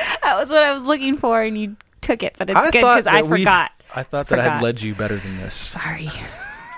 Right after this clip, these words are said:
Speaker 2: Okay.
Speaker 1: Thought you did too. Apparently
Speaker 2: Okay.
Speaker 1: not. <laughs>
Speaker 2: So,
Speaker 1: Okay.
Speaker 2: speaking of bombs, la-, two weeks,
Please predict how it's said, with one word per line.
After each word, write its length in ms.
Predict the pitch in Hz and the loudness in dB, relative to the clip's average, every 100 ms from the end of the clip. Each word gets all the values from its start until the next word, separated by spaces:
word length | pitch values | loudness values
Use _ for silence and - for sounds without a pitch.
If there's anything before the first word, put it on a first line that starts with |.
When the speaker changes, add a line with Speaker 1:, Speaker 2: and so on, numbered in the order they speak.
| 906 - - | -18 -10 0
Speaker 2:
Okay. 460 | 240 - - - 156 | 0 0 -14 -6 -2
Speaker 1:
Thought 200 | 175 185 | -2 -2
you 60 | |
did 180 | 170 165 | -4 -4
too. 180 | - 185 | -4 -4
Apparently 360 | 175 170 170 190 | -4 -8 -6 -6
Speaker 2:
Okay. 220 | - 220 | -2 -2
Speaker 1:
not. 240 | - - - | -4 -12 -18
<laughs> 680 | _ - - 269 208 - 214 | _ -20 -4 -4 -2 -6 -2
Speaker 2:
So, 180 | 143 131 | 0 0
Speaker 1:
Okay. 200 | - - _ - 440 | -4 -10 _ -4 -2
Speaker 2:
speaking 260 | 427 170 156 | -2 -2 -2
of 80 | |
bombs, 440 | 127 120 117 113 - | -2 -2 -2 -6 -4
la-, 220 | 120 120 123 | -4 -4 -8
two 160 | - | -10
weeks, 260 | 131 - - | -10 -10 -16